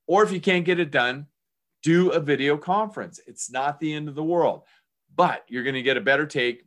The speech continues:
doing it in person, okay? The objective of the team interview, this is the, this is with the highest level leader or leaders, if you will,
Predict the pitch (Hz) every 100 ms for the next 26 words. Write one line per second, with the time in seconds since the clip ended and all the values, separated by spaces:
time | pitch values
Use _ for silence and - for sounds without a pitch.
0 | _ - 120 110 107 104 101 127 120 -
1 | - _ _ 131 139 - _ _ _ 139
2 | 139 104 147 156 - 180 160 147 127 123
3 | 151 170 196 202 196 208 240 247 _ _
4 | _ _ 175 208 247 175 143 143 135 185
5 | 202 214 196 175 127 - 151 185 202 196
6 | 190 208 208 147 147 190 233 _ _ _
7 | - 170 165 143 175 123 123 165 - -
8 | 127 - 123 117 120 143